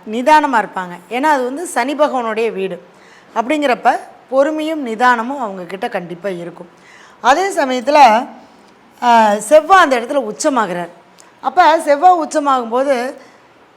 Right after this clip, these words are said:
பாதகாதிபதி உச்சமாகிறார். அப்படிங்கிறப்ப என்னன்னா, இவங்க ஆசைகள்னாலேயே சில விளைவுகளையும் சந்திக்க வேண்டி வரும். அதே மாதிரி நண்பர்கள் மூலமாக,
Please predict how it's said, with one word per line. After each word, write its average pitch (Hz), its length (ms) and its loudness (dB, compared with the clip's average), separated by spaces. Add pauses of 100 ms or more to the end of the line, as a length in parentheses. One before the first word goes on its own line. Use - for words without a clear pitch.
(680)
பாதகாதிபதி 339 760 6 (100)
உச்சமாகிறார். 190 560 -4 (120)
அப்படிங்கிறப்ப 302 580 0
என்னன்னா, 277 300 0 (600)
இவங்க 320 260 0 (200)
ஆசைகள்னாலேயே 370 760 4 (160)
சில 277 140 2 (1160)
விளைவுகளையும் 277 760 -2
சந்திக்க 185 300 -12
வேண்டி 165 240 -10
வரும். 151 260 -16 (800)
அதே 262 140 2
மாதிரி 302 200 2
நண்பர்கள் 277 640 2
மூலமாக, 208 440 -4